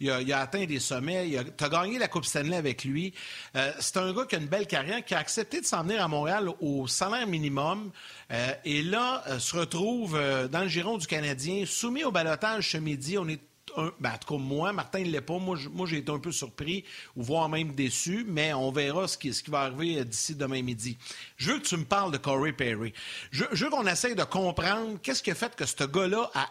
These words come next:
accepté de venir à Montréal dans ces conditions-là. T'as joué avec, euh, vous avez gagné ensemble, euh, tu sais, tu, t'as, t'as tissé des bons liens avec lui, vous avez joué pendant plusieurs saisons. Parle-moi de Corey Perry.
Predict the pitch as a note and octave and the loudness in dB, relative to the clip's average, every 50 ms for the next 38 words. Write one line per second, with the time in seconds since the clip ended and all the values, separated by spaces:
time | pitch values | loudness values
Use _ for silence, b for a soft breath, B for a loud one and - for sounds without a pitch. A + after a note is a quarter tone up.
0 | - - A3+ - - - - F3 - - - G3 G3+ A3 G3 B B B B B | 0 -2 0 2 2 0 0 0 -2 -2 0 0 0 0 0 B B B B B
1 | C3 C3 B2+ D#3 F#3 G3+ E3 E3 D#3 D3+ D3 D3+ E3+ F#3+ F#3+ E3 D3 C3 B2 - | -2 0 0 2 2 2 2 2 2 2 2 2 2 2 2 0 0 0 0 -2
2 | C#3+ C3 - F3+ F#3 E3+ C#3+ - - - D3 C3+ C3 C3 D3+ F3+ G3 F#3+ - - | -4 -2 -2 -2 -2 0 0 -2 0 0 0 0 0 0 0 0 -2 -2 -2 -2
3 | C3+ C3 B2+ F#3+ A#3 A#3 G#3+ F3 D#3 F#3 G3 G#3 G3+ - B B B B B B | 0 0 2 2 2 2 2 2 2 2 0 0 -2 -4 B B B B B B
4 | A2 A#2+ B2 B2+ - - C3 A#2+ C#3+ C#3 C3 D3 D3 E3 F#3 F#3+ G3 G3+ A3 A#3 | 2 2 2 2 0 -2 -2 0 0 2 2 2 2 2 2 2 2 2 0 2
5 | G#3+ F3 D#3+ D3 - - F#3+ G3 G#3 G#3 G3+ F#3 D#3 C3 B2 B2 A#2+ - - G#3 | 2 2 2 2 2 0 0 0 0 0 0 0 2 2 2 0 0 0 -2 -2
6 | F#3+ - - - C3+ - - D#3 C#3 - - - C#3 B2 - - - A#3 G#3+ F#3 | -2 -4 -6 -6 -6 -4 -4 -4 -4 -2 0 -2 0 2 2 2 2 4 4 4
7 | E3 C#3+ D#3 D#3 D#3+ E3+ G#3+ A3 F3 C#3 - - G#3+ F3 D3+ C#3 C3+ C#3 D#3+ F#3+ | 4 4 4 2 2 2 2 2 2 0 0 0 -2 2 2 2 2 4 2 2
8 | - F3+ D#3 D3+ E3 D#3 - - F3+ F#3 G3+ G3+ E3 - - C#3 C3 C#3 F#3+ G3+ | 2 4 2 2 0 0 -2 -2 0 2 2 2 2 2 2 0 2 2 0 -2
9 | B B B B B B B - - C4+ C#4+ B3 A3+ C4 C4+ - - F3+ D#3+ D#3 | B B B B B B B 0 2 2 4 4 4 2 0 2 2 4 4 4
10 | D#3+ D#3 B2+ - D#3 C#3+ C#3+ D3+ F3 F3+ | 4 2 2 2 4 4 4 4 2 0